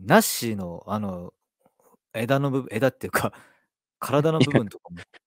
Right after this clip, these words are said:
Speaker 2: もう枝って言っといて、それは草タイプやけね。
Speaker 1: うん。草だよね、そうだね。
Speaker 2: <laughs>
Speaker 1: あ、これが千匹目なんだ。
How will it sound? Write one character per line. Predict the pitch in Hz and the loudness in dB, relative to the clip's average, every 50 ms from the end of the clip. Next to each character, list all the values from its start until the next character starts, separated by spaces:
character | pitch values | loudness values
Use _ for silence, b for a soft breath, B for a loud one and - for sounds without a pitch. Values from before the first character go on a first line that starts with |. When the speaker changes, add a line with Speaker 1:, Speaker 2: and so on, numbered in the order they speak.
| _ | _
Speaker 2:
も | - 139 131 | 6 6 8
う | - | 10
枝 | 123 131 135 170 185 | 10 10 10 8 6
っ | |
て | - - - | 6 2 -2
言 | 92 92 | -4 -4
っ | |
と | - - 107 | -2 -4 -4
い | 98 - | -4 -4
て、 | - - 80 71 | -8 -10 -10 -10
そ | 71 - 101 87 | -8 -6 -2 -2
れ | 90 | -2
は | 85 | -2
草 | - - - 98 | -2 -2 -2 2
タ | 95 117 95 | 4 4 4
イ | 85 | 4
プ | - - | 2 -2
や | 76 | -6
け | - | -4
ね。 | - 80 | -6 -6
Speaker 1:
う | - | -4
ん。 | |
草 | - 135 | -4 -4
だ | 107 95 | -4 -4
よ | 82 82 | -4 -6
ね、 | 98 | -8
そ | 101 - 90 | -10 -10 -10
う | |
だ | 76 80 | -6 -4
ね。 | 131 135 - - - | -4 -4 -4 -6 -12
Speaker 2:
<laughs> | - - 196 196 190 - 196 165 - - 156 - _ B B B B B B B B B B | 0 4 4 6 6 6 4 4 2 -2 -6 -6 _ B B B B B B B B B B
Speaker 1:
あ、 | 98 92 92 90 | -14 -14 -14 -12
こ | - 123 | -10 -6
れ | 160 | -6
が | 202 190 | -4 -6
千 | - - 196 208 208 208 | -4 -4 -4 -4 -2 -4
匹 | 214 202 - 214 208 | -6 -6 -6 -4 -4
目 | 196 185 | -2 -2
な | 156 120 107 | -2 -2 -4
ん | 98 | -4
だ。 | 87 - - - | -6 -8 -10 -12